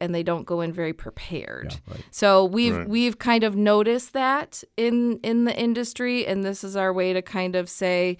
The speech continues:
Speaker 1: you know, "Hey, spend a Saturday with us on the farm." And then you're gonna get your money back if you buy the animals from us anyways. But let's learn as a group, like, here's the best practice. So then all of our people, all of our mentees essentially go out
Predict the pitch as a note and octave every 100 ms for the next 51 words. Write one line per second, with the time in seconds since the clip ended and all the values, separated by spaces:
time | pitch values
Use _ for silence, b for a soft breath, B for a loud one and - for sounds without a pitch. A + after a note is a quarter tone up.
0 | B B - A3+ A3 A#3+ F#3+ - G#3 C#4+
1 | F4+ G#3 F3 G3 G3+ G#3 G#3 G#3 G3+ F#3+
2 | F#3 E3+ E3+ C#3+ C#3+ F#3 - b b b
3 | b - F#3 F#3 F#3 G3+ A3+ D4 D#4 D4
4 | A3+ F#3+ E3 B2 G2 - E3+ E3+ E3 D#3+
5 | D#3+ E3+ E3 D#3+ D#3 - D#3 - - F#3+
6 | C3+ D2+ C#2+ G#2 - - - b b b
7 | - G#3 F#3+ F3 - F#3+ F#3+ F#3+ G3 -
8 | - - - F#3+ G3 F#3 F3 F3 E3+ E3+
9 | F3 A3 C4 - - F3+ E3 - G3+ F#3+
10 | F#3 F#3+ E3+ D#3+ - C#3 C#3+ - D#2 -
11 | - - F3 E3+ E3 E3+ F3+ F#3+ F#3 F3+
12 | E3+ - G3 - D#3+ D#3+ D#3 E3 - -
13 | E3+ E3+ D#3+ E3 E3 - E3+ D3+ C#3+ E3
14 | E3+ - D#3+ D3 D#3 C3+ D#3+ D#3 D#3 D#3
15 | -